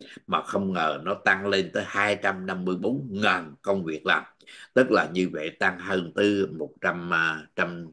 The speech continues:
trăm, à, một, hơ-, một, hơn, hơn một trăm. À, thì quý vị thấy là cái tình trạng kinh tế như vậy rất là tốt. Và Tổng thống Joe Biden, ông họp báo để ông cho biết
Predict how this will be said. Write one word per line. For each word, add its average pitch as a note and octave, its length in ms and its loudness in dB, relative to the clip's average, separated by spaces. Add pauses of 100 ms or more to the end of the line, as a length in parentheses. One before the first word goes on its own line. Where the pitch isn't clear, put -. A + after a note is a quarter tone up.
(120)
trăm, E2+ 120 -6 (200)
à, E2 340 -6
một, D#2+ 220 -12 (200)
hơ-, - 280 -6
một, F2 220 -12 (400)
hơn, G2+ 380 2 (300)
hơn A2+ 240 6
một D#2+ 140 -4
trăm. G2 160 4 (460)
À, F#2 300 2 (420)
thì F2+ 160 0
quý A2+ 120 6
vị F#2+ 260 2
thấy A2 140 4
là A#2 120 2
cái G#2+ 220 -4
tình E2 220 -2
trạng D#2+ 300 -6
kinh F#2 240 -2
tế G#2 200 2
như G#2 200 -4
vậy D2+ 180 -6
rất G#2 240 -4
là E2 100 -6 (100)
tốt. A2 200 4 (460)
Và F2 240 2
Tổng F2+ 200 -6
thống B2 260 -4
Joe G#2+ 260 6
Biden, G2+ 440 6 (140)
ông F#2 340 -4
họp - 260 -10
báo C3 420 2
để F#2+ 180 2
ông F2+ 300 -4
cho G2 180 2
biết C3 440 6